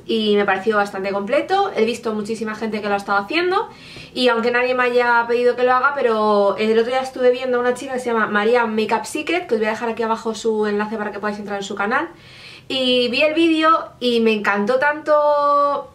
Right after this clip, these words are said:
no sé, fue distinto, porque siempre lo estoy viendo en inglés, a la gente que hace en inglés. Pero fue la primera persona que lo vi hacer en español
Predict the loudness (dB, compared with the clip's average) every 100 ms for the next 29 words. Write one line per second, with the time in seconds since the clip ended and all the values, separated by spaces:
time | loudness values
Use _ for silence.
0 | -4 -2 0 -2 -2 -12 -20 -18 -18 -20
1 | -16 -6 0 2 0 0 0 0 -2 -2
2 | -6 -6 -6 -6 -6 -2 0 -2 -2 -6
3 | -4 -4 -4 -4 -4 -4 -6 -14 -20 -6
4 | 0 2 2 0 -2 -2 -2 -4 2 2
5 | 2 0 -4 -4 -2 -2 0 -2